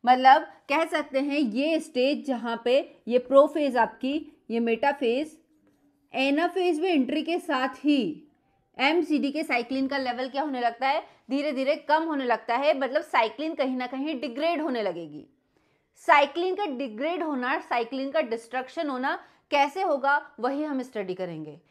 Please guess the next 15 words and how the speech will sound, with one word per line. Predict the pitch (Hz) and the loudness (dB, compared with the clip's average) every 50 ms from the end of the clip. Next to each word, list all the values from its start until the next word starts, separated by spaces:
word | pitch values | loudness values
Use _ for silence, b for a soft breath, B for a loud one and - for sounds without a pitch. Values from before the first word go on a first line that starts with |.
| _ _ - | _ _ -4
एक | 254 285 233 208 185 | -4 -4 -4 -4 -8
बहुत | 220 233 247 277 302 311 330 | -6 -2 2 2 2 2 2
इंपॉर्टेंट | 349 277 302 277 262 254 285 277 262 | -2 -2 -2 -2 -2 -2 -4 -4 -2
पॉइंट | 269 269 285 269 262 226 | -2 -4 -4 -6 -8 -8
ये | 202 240 254 | -4 -4 -4
हमने | 302 269 247 247 254 | -4 -4 -6 -6 -6
देखा | 226 240 233 262 262 | -6 -6 -4 -4 -2
था | 262 277 277 | -2 -2 -4
सेल | - 285 247 233 | -2 -4 -4 -4
साइकिल | 233 247 240 226 240 233 | -4 -6 -4 -4 -6 -6
के | 247 262 | -8 -8
सीडी | 254 254 220 226 214 | -8 -8 -10 -8 -8
के | 254 247 | -8 -6
साइक्लिन्स | 254 226 220 208 226 240 240 233 233 - | -6 -6 -6 -6 -10 -12 -12 -12 -12 -12
में | 240 247 269 311 320 | -10 -8 -8 -8 -10